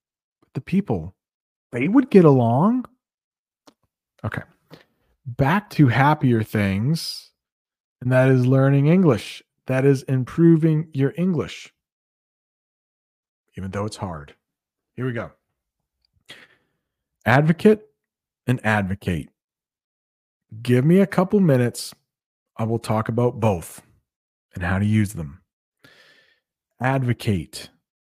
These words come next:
is a verb. It's something you do. And it means to believe strongly in something and tell everyone how you feel about it.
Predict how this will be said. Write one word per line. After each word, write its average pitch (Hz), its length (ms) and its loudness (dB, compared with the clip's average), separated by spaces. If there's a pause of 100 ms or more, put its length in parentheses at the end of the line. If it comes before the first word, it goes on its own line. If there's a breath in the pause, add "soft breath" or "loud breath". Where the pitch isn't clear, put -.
(120)
is 117 200 -2
a 120 140 2
verb. 98 720 -4
It's 117 200 -6
something 131 720 -4
you 113 340 -4
do. 101 580 -4 (400)
And 127 80 0
it 123 100 -8
means 156 460 0
to - 140 -2
believe 139 640 0
strongly 139 920 -4
in 110 200 -4
something 95 760 -8 (460)
and 110 160 -6
tell 123 320 -4 (100)
everyone 160 640 4
how 135 380 -4
you 131 220 0
feel 127 520 -2
about 107 520 -8
it. - 260 -14